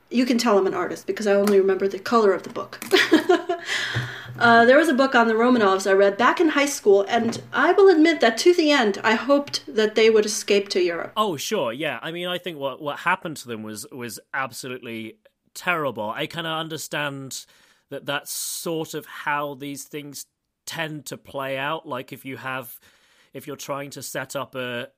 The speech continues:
Speaker 2: a new regime and a new power structure, if you have the people who used to be the heads of state around, then that's, that's always, like, gonna be a focus for, for rebellion. So I guess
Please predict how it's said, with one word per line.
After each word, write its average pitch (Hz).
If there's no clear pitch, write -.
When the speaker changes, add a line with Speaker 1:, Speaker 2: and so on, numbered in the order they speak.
Speaker 2:
a 139
new 131
regime 123
and 117
a 117
new 123
power 127
structure, 131
if 127
you 139
have 139
the 131
people 139
who 127
used 131
to 127
be 131
the 120
heads 123
of 127
state 131
around, 117
then 117
that's, -
that's 131
always, 120
like, 110
gonna 117
be 110
a 104
focus 117
for, 113
for -
rebellion. 110
So 113
I 113
guess 139